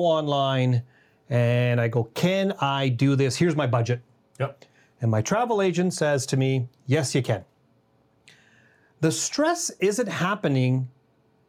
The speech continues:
Speaker 1: up until I buy my ticket.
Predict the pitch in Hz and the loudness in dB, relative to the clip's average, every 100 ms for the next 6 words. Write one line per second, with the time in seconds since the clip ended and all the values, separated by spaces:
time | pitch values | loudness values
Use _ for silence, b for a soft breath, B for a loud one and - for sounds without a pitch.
0 | _ _ 160 175 175 160 - 175 160 156 | _ _ -4 -2 -2 -2 0 0 2 0
1 | 147 127 _ - 135 117 151 147 131 120 | -2 -8 _ -4 -2 0 -2 -2 -2 -2
2 | 170 - - | -2 -4 -8